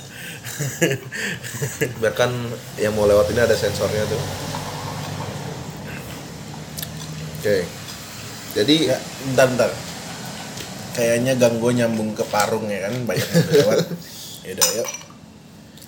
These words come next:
Speaker 1: Jadi kita kali ini bakal bahas, mengopinikan perihal tentang kondisi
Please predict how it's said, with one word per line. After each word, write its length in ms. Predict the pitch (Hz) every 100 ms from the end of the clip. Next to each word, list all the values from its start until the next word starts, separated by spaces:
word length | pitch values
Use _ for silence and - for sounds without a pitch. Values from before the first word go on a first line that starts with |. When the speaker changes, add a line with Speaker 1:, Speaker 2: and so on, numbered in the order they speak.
| -
Speaker 1:
Jadi 140 | 117
kita 180 | 123 -
kali 220 | 143 127 117
ini 80 |
bakal 240 | 135 113 107
bahas, 600 | 98 101 104 - - - -
mengopinikan 880 | 123 135 127 135 127 117 - 113 107 110 - - - - - - - - - - - -
perihal 400 | 117 110 120 117
tentang 320 | 110 104 101
kondisi 960 | 101 98 101 90 - - 101 101 98